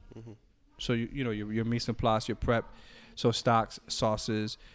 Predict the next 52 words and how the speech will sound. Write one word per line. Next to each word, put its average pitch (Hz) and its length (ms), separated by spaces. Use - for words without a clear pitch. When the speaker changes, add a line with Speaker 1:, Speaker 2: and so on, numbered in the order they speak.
Speaker 2:
those 147 160
are 170 60
the 156 100
bases 135 480
for 110 140
things. - 440
Every 147 220
sauce, 127 420
every 123 200
stock, 113 420
I 135 60
mean, 131 140
every 135 180
dish 135 440
has 131 320
a 127 100
sauce 117 400
or 107 100
s-, - 220
or 110 400
some 139 300
sort 135 300
of 120 400
base 135 260
to 107 180
it. 92 120
Like, 113 100
it 104 60
could 113 120
be 113 80
a 107 60
sauce 113 380
or 107 80
a 101 40
stock, 101 380
right? 107 260
And 110 100
I'm, 110 120
Speaker 1:
Mm-hmm. 110 140
Speaker 2:
I'm 113 160
repeating 131 360
it 110 80
'cause 117 80
I'm 107 80
trying 117 160
to 110 60
get 110 180
it 107 80
in, 104 140
in 120 140
its - 140
order. 123 380